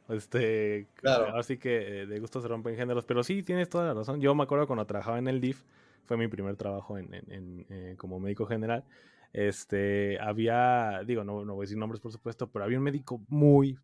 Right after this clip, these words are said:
Speaker 1: muy, pero muy malo. O sea, malísimo. O sea, te lo juro. Creo que para una, <laughs> no me acuerdo si fue una fractura o contra, no sé qué, le dijo, neta, así te lo digo,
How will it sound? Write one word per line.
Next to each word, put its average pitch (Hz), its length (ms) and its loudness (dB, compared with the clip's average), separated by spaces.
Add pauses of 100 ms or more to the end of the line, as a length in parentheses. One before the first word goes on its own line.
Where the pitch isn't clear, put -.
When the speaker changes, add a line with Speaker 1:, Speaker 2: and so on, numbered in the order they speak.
(100)
Speaker 1:
muy, 135 420 2 (160)
pero 107 300 -4
muy 131 320 0
malo. 101 360 -6
O 113 80 -12
sea, 104 280 -6 (440)
malísimo. 123 720 -2
O 101 60 -16
sea, 113 160 -8
te 113 160 -8
lo 107 100 -6
juro. 104 340 -4 (240)
Creo 139 140 -2
que 160 120 2
para 113 240 -2
una, 127 360 -2 (580)
<laughs> 165 200 -2 (180)
no 160 80 2
me 180 80 4
acuerdo 175 160 2
si 147 120 -2
fue 135 120 -2
una 151 120 2
fractura 135 840 0
o 104 180 -6
contra, 107 300 -6
no 131 180 -6
sé 139 180 -6
qué, 139 120 0
le 127 120 4
dijo, 135 280 -2
neta, 131 480 0
así 117 180 -6
te 117 80 -8
lo 101 80 -2
digo, 101 240 -4